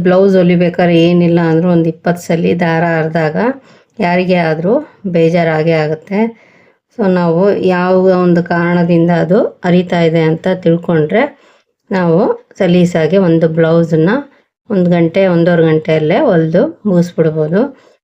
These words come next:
So ಹಾಗಾಗಿ ಯಾವುದೇ ಕೆಲಸ ಸಲೀಸಾಗಿ ಆಗ್ಬೇಕು ಅಂದ್ರೆ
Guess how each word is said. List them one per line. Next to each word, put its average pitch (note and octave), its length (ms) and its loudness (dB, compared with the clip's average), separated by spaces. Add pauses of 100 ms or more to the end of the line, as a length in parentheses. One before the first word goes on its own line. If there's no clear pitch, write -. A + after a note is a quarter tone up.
(160)
So - 60 -10 (160)
ಹಾಗಾಗಿ E3 460 0
ಯಾವುದೇ E3 380 0
ಕೆಲಸ E3+ 340 0 (140)
ಸಲೀಸಾಗಿ E3+ 640 2 (200)
ಆಗ್ಬೇಕು E3 540 -2
ಅಂದ್ರೆ D#3 340 0